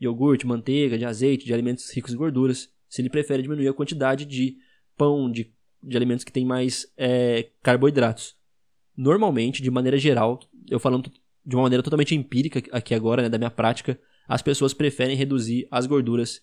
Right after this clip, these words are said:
e deixar os carboidratos um pouco mais, é, na dieta, principalmente aquele docinho pós-treino ali que a galera valoriza muito. É, essa costuma ser a preferência, mas não é regra, né?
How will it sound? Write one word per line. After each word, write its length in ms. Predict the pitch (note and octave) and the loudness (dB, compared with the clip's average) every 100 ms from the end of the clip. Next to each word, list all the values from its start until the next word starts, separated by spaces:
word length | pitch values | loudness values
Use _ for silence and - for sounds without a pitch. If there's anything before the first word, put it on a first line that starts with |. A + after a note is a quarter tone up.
| - | -10
e 60 | B2 | -2
deixar 300 | C3+ - A#2+ | -2 0 -2
os 100 | A#2 | -2
carboidratos 500 | B2 B2 A2+ A#2 - | -2 -2 -2 -4 -6
um 60 | |
pouco 260 | A#2+ B2 D3 | -8 -6 -4
mais, 420 | B2 A2 A2+ - _ _ _ _ - | -4 -2 -4 -10 _ _ _ _ -8
é, 280 | A#2 A2 | -2 -2
na 100 | A2+ | 0
dieta, 340 | A#2+ A2+ A2+ A#2+ | 0 0 0 0
principalmente 380 | C3 B2+ C3+ C3 | -2 -2 -2 0
aquele 180 | C3 | 2
docinho 360 | C3 B2+ - B2 | 4 4 2 -2
pós-treino 480 | B2+ A#2+ - A2+ A2+ | 0 -2 0 0 0
ali 100 | A2+ | -2
que 120 | A2+ | 0
a 40 | |
galera 220 | B2 A2+ A#2 | 0 2 2
valoriza 360 | A#2+ A2+ A#2+ | 2 2 0
muito. 320 | A#2 A#2+ C3 _ _ _ _ _ - | 0 -2 -4 _ _ _ _ _ -8
É, 400 | B2+ A#2 A#2 A#2 | -2 -2 -2 -2
essa 160 | A#2+ | -4
costuma 460 | C3 C#3 - C3+ D#3 | -4 -6 -2 0 0
ser 260 | C#3+ C3 C3+ | 2 4 4
a 40 | |
preferência, 440 | C3+ C#3+ D#3+ A#2 A#2+ | 4 0 0 -2 -4
mas 140 | B2+ | -4
não 100 | D3+ | -2
é 80 | D#3+ | 0
regra, 320 | E3+ B2+ A2+ | 2 0 0
né? 140 | A2+ | -2